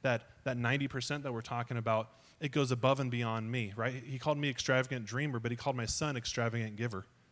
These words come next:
He said, "Everything that I make, he's gonna give away." So I'm building this today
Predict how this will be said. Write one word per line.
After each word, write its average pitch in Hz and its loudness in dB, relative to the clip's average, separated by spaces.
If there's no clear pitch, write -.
He 139 -2
said, 123 0
"Everything 156 0
that 127 0
I 127 4
make, 135 0
he's 160 -2
gonna 151 0
give 131 -4
away." 123 -4
So - -2
I'm 160 6
building 147 4
this 151 4
today 151 4